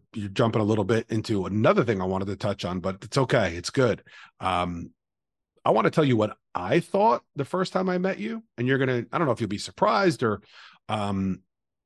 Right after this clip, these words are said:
they're all, I saw you playing for Velocity was way different. So, and it could have been a little skewed 'cause most of the people that go to these classes are owners of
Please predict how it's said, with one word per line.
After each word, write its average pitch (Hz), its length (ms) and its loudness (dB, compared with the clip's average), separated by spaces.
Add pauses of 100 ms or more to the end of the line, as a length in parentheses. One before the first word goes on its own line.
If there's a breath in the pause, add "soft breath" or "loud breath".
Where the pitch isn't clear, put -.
(180)
they're 123 120 6
all, 147 120 6
I 185 120 2
saw 139 240 4
you 120 180 0
playing 117 260 -2
for 101 140 -4
Velocity 101 480 -2
was 90 120 -8
way 117 640 4
different. 107 360 0 (560 loud breath)
So, 107 480 0 (300)
and 175 100 -2
it 196 100 -6
could 233 120 4
have 180 80 4
been 170 80 6
a 151 40 6
little 139 180 6
skewed 123 340 0
'cause 107 140 -6
most 214 240 4
of 208 60 -2
the - 80 2
people 165 300 0
that 117 160 0
go 139 140 4
to 131 80 2
these 110 180 -2
classes 151 680 -4 (580)
are 104 640 2 (160)
owners 156 720 2 (480)
of 110 680 -4